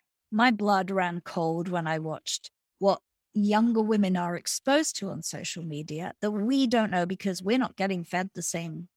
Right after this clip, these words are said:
stream as they are about what it looks like to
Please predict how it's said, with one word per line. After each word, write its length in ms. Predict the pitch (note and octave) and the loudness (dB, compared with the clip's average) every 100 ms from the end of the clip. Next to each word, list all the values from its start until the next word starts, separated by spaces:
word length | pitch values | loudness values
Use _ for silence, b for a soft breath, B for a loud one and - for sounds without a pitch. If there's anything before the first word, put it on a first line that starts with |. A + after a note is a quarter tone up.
| _ - | _ -8
stream 600 | - - G#3+ G#3+ B3 F#3 | -6 -4 0 2 2 2
as 140 | E3+ | -2
they 200 | - C#3 | -6 -6
are 260 | C#3 D3 F#3+ b b _ | -6 -6 -6 b b _
about 420 | F#3 - F3+ F3 | -8 -2 -2 -2
what 340 | G3 F#3 G#3+ A#3+ | -4 -2 0 0
it 160 | A#3+ | 0
looks 400 | A#3 G#3 - - | 0 0 -2 -8
like 440 | F3+ F3+ E3 - - _ _ _ | -4 -2 -2 -8 -18 _ _ _
to 460 | - G#3 F3+ F3 | -4 -2 0 -4